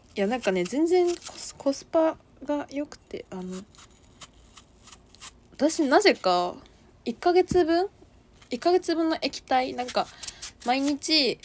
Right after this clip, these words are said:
毎日？毎日じゃなくてもいいんだけど、頻繁に、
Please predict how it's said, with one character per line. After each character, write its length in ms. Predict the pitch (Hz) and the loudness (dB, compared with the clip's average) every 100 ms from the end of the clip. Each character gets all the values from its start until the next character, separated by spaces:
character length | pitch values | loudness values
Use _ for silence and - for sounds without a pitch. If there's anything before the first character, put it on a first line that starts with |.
| - _ _ _ _ _ - - - | -20 _ _ _ _ _ -10 -10 -6
毎 120 | 214 | -6
日？ 340 | 247 254 311 427 - | -6 -10 -12 -12 -8
毎 160 | 254 | -4
日 160 | 339 427 | -4 -2
じ 60 | 285 | -4
ゃ 40 | |
な 100 | 240 | -4
く 60 | - | -6
て 100 | 220 | -8
も 80 | |
い 40 | 208 | -6
い 20 | |
ん 20 | |
だ 60 | 202 | -8
け 100 | 196 | -10
ど、 60 | |
頻 240 | 202 277 277 | -8 -8 -6
繁 260 | 269 269 269 | -6 -6 -6
に、 260 | 262 262 | -8 -10